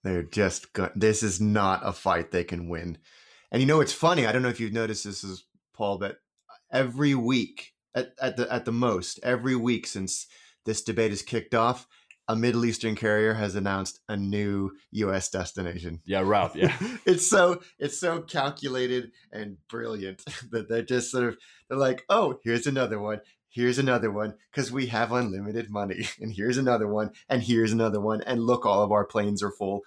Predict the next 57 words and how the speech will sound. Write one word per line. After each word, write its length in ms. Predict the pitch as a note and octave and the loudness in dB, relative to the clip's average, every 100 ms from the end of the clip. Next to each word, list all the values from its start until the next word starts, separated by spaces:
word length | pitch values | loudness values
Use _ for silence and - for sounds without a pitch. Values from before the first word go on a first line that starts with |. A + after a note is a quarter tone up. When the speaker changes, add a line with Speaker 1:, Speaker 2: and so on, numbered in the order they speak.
| - - | -14 -4
Speaker 1:
And 100 | A#2+ | 0
look, 240 | A#2 B2 A#2+ | 4 2 4
all 160 | A2 | 4
of 100 | G#2+ | 4
our 120 | G2+ G2 | 2 0
planes 340 | G#2 G2+ F#2+ | -2 -4 -4
are 100 | F2+ | -2
awesome." 400 | F2+ F#2 F#2+ F#2+ _ _ | 0 -2 -4 -10 _ _
You 120 | A2+ | -4
cannot 640 | - - A2 G2 F2+ F2+ - _ _ | -4 -4 -2 0 0 0 -4 _ _
win. 520 | F2 F2 - C3 - _ _ - | -14 -10 -10 -10 -12 _ _ -8
This 160 | G#2+ G2+ | -4 -2
is 200 | G#2 G2 | -2 -2
insane. 460 | G#2 - G2 E2+ | -2 0 0 0
I 60 | F2+ | -2
don't 120 | G2+ | 0
know 100 | F2+ | 0
why 380 | F2+ F#2+ F#2+ F#2 | 2 2 2 2
they're 160 | F#2 | -2
continuing 580 | - E2+ - F2 F2 F2+ | -4 -8 -4 -4 -4 -6
this. 300 | F2+ F#2+ - _ _ _ _ _ _ _ _ _ | -8 -10 -14 _ _ _ _ _ _ _ _ _
Speaker 2:
Yeah, 140 | F#2 F#2+ | -6 2
I 40 | |
Speaker 1:
Well, 140 | E3 F3+ | 4 6
Speaker 2:
don't 100 | E3 | 6
know 40 | |
Speaker 1:
actually, 0 | |
I 40 | D#3 | 6
Speaker 2:
what 80 | |
Speaker 1:
do 80 | F3 | 6
Speaker 2:
we're 60 | F#3+ | 6
Speaker 1:
know, 80 | G3 | 6
I 60 | |
Speaker 2:
saying. 80 | E3+ | 4
Speaker 1:
do 100 | G3 | 6
know 120 | C#4 G3 | 6 6
why 140 | C#3+ | 4
they're 100 | B2+ | 0
continuing 500 | B2 A#2+ B2+ A#2 G#2+ | -4 -4 -4 -4 -4
this, 220 | A2 A2+ - - - _ - - _ _ _ | -6 -8 -10 -20 -20 _ -20 -20 _ _ _
because 240 | C#3 D3 A#2+ | -2 -2 -2
they're 100 | A#2 | -4
terrified. 680 | - A3+ D3+ - F#2+ G2 - _ _ | -2 2 2 2 -4 -6 -14 _ _
But 240 | - A#2 - | 0 0 0
I 80 | A#2 | -4
think 280 | A2+ C3 G2+ _ _ _ - | -2 -4 -6 _ _ _ -4
they 80 | A#2+ | -2
need 140 | A#2+ | 0
to 60 | G#2 | -2
cut 180 | B2 A#2 | -6 -6
their 100 | G2 | -4
losses 400 | G2 G2 F#2+ G2 | -4 -4 -8 -6
and 100 | F#2+ | -4
move 220 | F#2 E2+ | -6 -4
on 300 | F2+ F2+ F2+ | -4 -4 -8
and 260 | F#2+ F#2 F#2 | -8 -8 -6
invest 600 | F#2 E2+ F#2+ F#2 - | -8 -2 -2 -2 -6